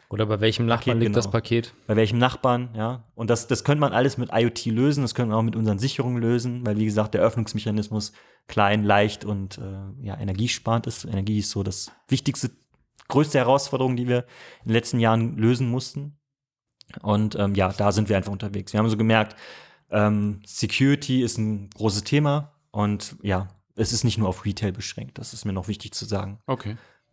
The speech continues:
Speaker 2: Und das ist sehr spannend, was da noch alles möglich ist. Also jeden Tag kommt eigentlich ein Kunde und sagt, „Hey, könnt ihr das auch?“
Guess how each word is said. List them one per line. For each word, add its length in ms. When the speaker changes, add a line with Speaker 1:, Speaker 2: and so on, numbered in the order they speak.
Speaker 2:
Und 140
das 120
ist 100
sehr 140
spannend, 320
was 140
da 100
noch 140
alles 240
möglich 340
ist. 180
Also 180
jeden 180
Tag 400
kommt 280
eigentlich 340
ein 100
Kunde 260
und 100
sagt, 280
„Hey, 320
könnt 200
ihr 60
das 180
auch?“ 260